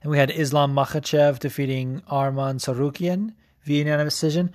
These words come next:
Now, this one, I did pick Islam, and I was right,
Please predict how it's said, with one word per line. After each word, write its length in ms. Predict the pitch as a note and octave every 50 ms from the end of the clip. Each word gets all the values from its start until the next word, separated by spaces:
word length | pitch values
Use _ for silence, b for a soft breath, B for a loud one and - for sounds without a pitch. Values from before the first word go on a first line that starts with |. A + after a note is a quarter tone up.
| B B B B
Now, 440 | C#3+ D3 C#3+ C#3+ C#3 C#3 - - - -
this 340 | D#3 C3+ E3+ A3 G3 - -
one, 540 | G3 F#3 F3 E3+ E3 D#3+ D#3+ D#3+ D#3+ D3+ - _ _ _ _ _ _ _ _ _ _ _ _ _ _ _ _ _ _ _ _ _ -
I 120 | D3 D3
did 240 | C3+ E3+ G#3 F3+ -
pick 200 | - A3+ G3 D3+
Islam, 520 | E3 E3 C3+ A#2+ B2 A#2 A2+ A2+ A2+ B2+ -
and 140 | D3+ D3
I 60 | D3+ D3
was 180 | C#3+ B2 A#2
right, 380 | C#3+ E3+ D#3 C3+ A#2+ A2+ C3